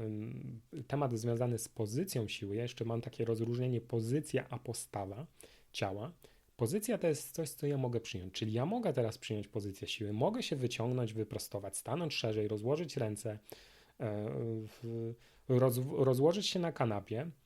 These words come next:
i to będzie pozycja, którą mogę na chwilę przyjąć. Postawa ciała natomiast to jest coś, co jest ze mną, jeśli ja sobie stanę neutralnie,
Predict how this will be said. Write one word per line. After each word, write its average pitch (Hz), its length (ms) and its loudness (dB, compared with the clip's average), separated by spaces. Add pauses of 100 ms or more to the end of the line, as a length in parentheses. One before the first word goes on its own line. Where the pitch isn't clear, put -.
(540)
i 160 180 0
to 139 160 -2
będzie 160 420 0 (340)
pozycja, 127 520 0
którą 120 220 -4
mogę 196 320 0
na 160 200 2
chwilę 135 500 -4
przyjąć. - 540 -10 (180)
Postawa 233 500 -2
ciała 117 280 0
natomiast 165 440 -6
to 160 80 -2
jest 156 300 -2
coś, 160 420 0 (380)
co - 160 0
jest 165 420 0 (120)
ze 147 240 2
mną, 180 200 0
jeśli 156 300 -2
ja 170 100 -2
sobie 156 240 -2
stanę 165 320 0
neutralnie, 147 800 2